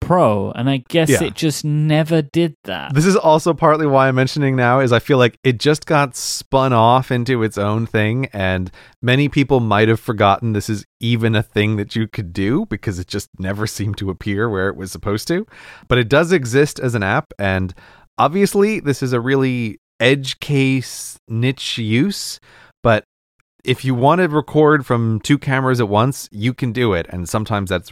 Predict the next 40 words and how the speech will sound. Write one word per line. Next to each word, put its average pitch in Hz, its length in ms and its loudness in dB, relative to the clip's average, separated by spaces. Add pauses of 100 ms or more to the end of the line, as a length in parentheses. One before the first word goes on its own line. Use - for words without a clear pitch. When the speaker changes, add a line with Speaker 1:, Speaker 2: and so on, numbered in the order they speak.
(120)
Speaker 2:
that's 90 200 -8
a 78 80 -10
really 113 320 -6
useful 110 360 -4
thing 101 220 -6
to 95 80 -8
be 95 160 -4
able 95 200 -2
to 95 80 -4
do. 80 240 -8
So, 73 340 -10 (120)
double 95 200 -6
take, - 340 -14
lightning 90 300 -10
round. 73 460 -18 (560)
Speaker 1:
I'm 165 140 0
a 165 40 -2
simple 139 320 -4
man. 98 280 -4 (340)
Speaker 2:
Mm-hmm. 110 180 0 (380)
Speaker 1:
I 120 60 -6
have 110 100 -6
simple 120 300 -4
needs. 98 480 -8 (380)
Speaker 2:
Okay. 95 220 -6 (120)
Speaker 1:
When 120 100 -10
it - 80 -12
comes 135 300 -2
to - 80 -10
Reddit, 135 360 0 (1000)
I - 100 -10
use 101 200 -6
an 107 80 -4
app - 180 -8
called 110 200 -4
Narwhal. 95 540 -6 (920)
Speaker 2:
Right. 80 340 -12 (100)
Speaker 1:
It's - 160 -6
super 123 340 -2
simple, 120 560 -4